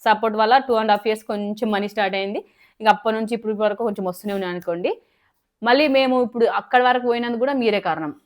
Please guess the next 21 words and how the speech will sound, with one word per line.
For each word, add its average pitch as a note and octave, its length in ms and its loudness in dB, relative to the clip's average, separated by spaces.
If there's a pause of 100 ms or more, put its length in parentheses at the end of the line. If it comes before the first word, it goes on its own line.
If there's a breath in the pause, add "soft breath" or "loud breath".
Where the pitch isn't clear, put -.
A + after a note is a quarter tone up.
(100)
అంతేనా G3 760 -4
కదా? F3+ 240 0
మేము G3 240 -4
ఇంత G3 200 -6
స్టేజ్కి F#3+ 340 -4
వచ్చినందుకు F3+ 380 -8
thank F#3 280 -8
you G3+ 120 -8
so F#3+ 140 -6
much F#3 160 -8
అండి. F#3+ 240 -4
మేము G3+ 480 -6
ఆ F#3+ 80 -8
పోయేటప్పుడు G3+ 480 -2
కూడా G#3 180 0
చాలా G3 340 -2
మంది, F#3+ 200 -4
"అక్క, F3 200 -4
హ్యాపీ F#3+ 300 -4
జర్నీ" G3 300 -4
అని F#3+ 100 -10